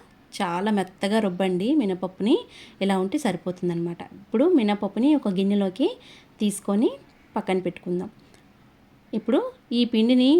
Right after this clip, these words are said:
నీట్గా రెండు మూడు బ్యాచెస్ కింద మీరు పప్పు తీసుకున్న క్వాంటిటీని బట్టి వేసుకోవచ్చు అనమాట. అదే మిక్సీ జార్లోని ఇప్పుడు మనం సగ్గుబియ్యం కూడా చక్కగా నీట్గా మెత్తగా రుబ్బి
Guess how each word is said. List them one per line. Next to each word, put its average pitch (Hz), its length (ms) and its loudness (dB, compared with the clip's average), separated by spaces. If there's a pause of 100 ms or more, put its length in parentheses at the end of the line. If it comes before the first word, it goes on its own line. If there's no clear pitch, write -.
(140)
నీట్గా 233 420 2 (200)
రెండు 220 200 2
మూడు 247 200 4
బ్యాచెస్ 220 300 -2 (100)
కింద 226 160 2 (100)
మీరు 226 140 2 (120)
పప్పు 214 260 -2
తీసుకున్న 214 400 0
క్వాంటిటీని 208 500 -2
బట్టి 196 280 -2
వేసుకోవచ్చు 190 460 -4
అనమాట. 180 280 -4 (540)
అదే 214 140 4 (100)
మిక్సీ 220 280 -2
జార్లోని 196 480 2
ఇప్పుడు 208 240 -2
మనం 277 180 6 (100)
సగ్గుబియ్యం 208 520 2
కూడా 233 140 0 (100)
చక్కగా 208 360 -4 (180)
నీట్గా 202 380 -2 (480)
మెత్తగా 214 480 0
రుబ్బి 190 160 -2